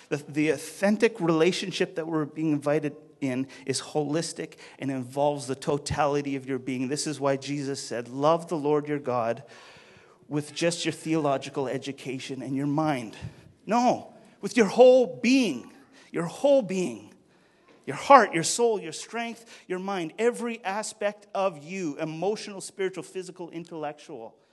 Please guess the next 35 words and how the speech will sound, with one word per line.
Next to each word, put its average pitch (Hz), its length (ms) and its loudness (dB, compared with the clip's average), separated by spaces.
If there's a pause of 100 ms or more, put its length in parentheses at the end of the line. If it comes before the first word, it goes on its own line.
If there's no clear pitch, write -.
(260)
Know 160 240 -6
God 151 320 -10
in 151 100 -12
those 143 200 -14
places. - 580 -20 (640)
I 160 80 -2
like 170 160 -4
how, 170 340 -4
uh, 143 200 -6
one 156 320 -10
British 151 480 -12 (320)
author 143 260 -10
put 156 220 -8
it 147 100 -12
this 151 220 -12
way. 135 160 -10
He 127 60 -14
says, 135 240 -16
"All 202 420 2
the 190 80 -4
metaphors 165 580 -2
that 139 140 -12
describe 160 420 -4
the 147 80 -2
Holy 147 280 -8
Spirit 135 640 -10 (1080)
may 160 140 -8
give 185 180 -2
an 185 120 -8
indication 175 640 -10
of 160 80 -12
how 156 180 -6
we 160 140 -6
experience 185 560 -10
him. 107 160 -16